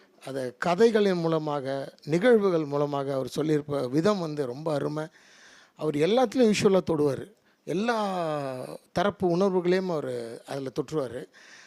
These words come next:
அது மாதிரி இதுல எத்தனையோ சொல்லலாம். நிறைய அண்ணன் தங்கச்சி பு-, கதைகளாக இருக்கட்டும், எத்தனையோ பார்த்துருப்போம்.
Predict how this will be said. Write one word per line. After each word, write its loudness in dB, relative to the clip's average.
அது -6
மாதிரி 0
இதுல -4
எத்தனையோ 0
சொல்லலாம். -2
நிறைய 0
அண்ணன் -2
தங்கச்சி -6
பு-, -14
கதைகளாக 0
இருக்கட்டும், -6
எத்தனையோ 2
பார்த்துருப்போம். -6